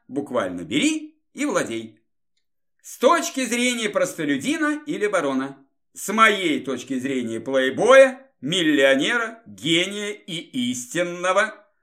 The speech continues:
Аркендорф тот же геморрой, что и Чикаго. Огромные проблемы и почти никакой отдачи.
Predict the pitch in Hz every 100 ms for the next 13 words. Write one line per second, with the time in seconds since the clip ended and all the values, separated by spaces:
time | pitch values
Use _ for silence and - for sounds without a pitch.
0 | _ _ _ _ _ 208 226 226 233 220
1 | 269 262 - 226 220 180 120 131 143 160
2 | 208 269 262 - - - 208 - 165 170
3 | - 139 - 101 92 87 85 _ _ _
4 | - 202 202 185 208 196 165 135 117 117
5 | 135 151 302 285 269 262 175 - 170 -
6 | 170 165 160 160 233 262 196 196 - 160
7 | 165 139 123 - 110 - 95 -